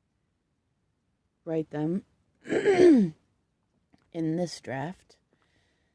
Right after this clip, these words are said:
And, uh, I'm, I'm putting off some of them because I really don't want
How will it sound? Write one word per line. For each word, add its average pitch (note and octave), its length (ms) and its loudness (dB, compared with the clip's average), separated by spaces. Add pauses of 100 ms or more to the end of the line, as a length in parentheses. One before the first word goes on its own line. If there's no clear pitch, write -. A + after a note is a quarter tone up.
(600)
And, D#3 440 -14
uh, D#3 520 -16 (1600)
I'm, D#3 340 -6
I'm D#3 260 -6 (260)
putting F#3+ 260 -6
off D#3 180 -4
some D#3 240 -8
of D3+ 140 -6
them D#3 240 -10
because D3 460 -12
I D3+ 60 -18 (140)
really D#3 440 -12
don't D3 360 -12
want D3 380 -10